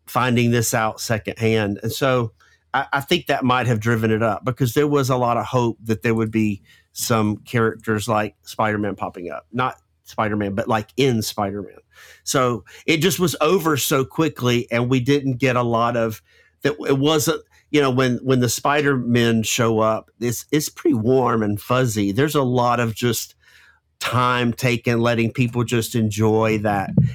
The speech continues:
And the, these characters show up, and then there's just so much destruction that you don't even get time to go,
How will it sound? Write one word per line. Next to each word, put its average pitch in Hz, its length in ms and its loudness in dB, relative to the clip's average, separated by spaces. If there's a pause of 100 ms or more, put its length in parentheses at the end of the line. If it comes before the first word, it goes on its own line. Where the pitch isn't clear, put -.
And 123 180 2
the, 175 220 2
these 147 220 0
characters 143 500 -2
show 123 400 0
up, 123 300 0
and 113 120 0
then 120 120 0
there's 117 220 -2
just - 280 -4
so 120 100 0
much 117 300 -2
destruction 110 880 -4 (400)
that 113 120 2
you 113 140 2
don't 117 340 2
even 110 280 0
get 110 260 -2
time 107 400 -2
to 113 120 -6
go, 101 420 -2